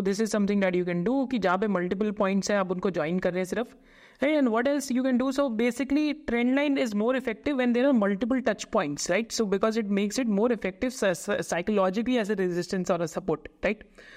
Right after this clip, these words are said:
And, uh, पहले आप चीज़ क्या कर सकते हैं, जैसे अगर आप यहाँ देखेंगे तो मेरा cursor dot की तरह है,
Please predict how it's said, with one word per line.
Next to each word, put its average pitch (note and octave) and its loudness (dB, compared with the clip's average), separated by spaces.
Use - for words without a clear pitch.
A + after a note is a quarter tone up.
And, A#3 4
uh, A3+ 2
पहले A3+ 2
आप C#4 2
चीज़ C4+ -2
क्या C4 0
कर A#3+ 0
सकते A3 -4
हैं, A#3+ 4
जैसे G#3+ 0
अगर G#3+ 0
आप G#3+ 2
यहाँ G#3+ 2
देखेंगे G3+ 0
तो A3 0
मेरा G#3+ 2
cursor G#3 -2
dot E3 -2
की G#3 0
तरह F#3+ 0
है, G#3 -8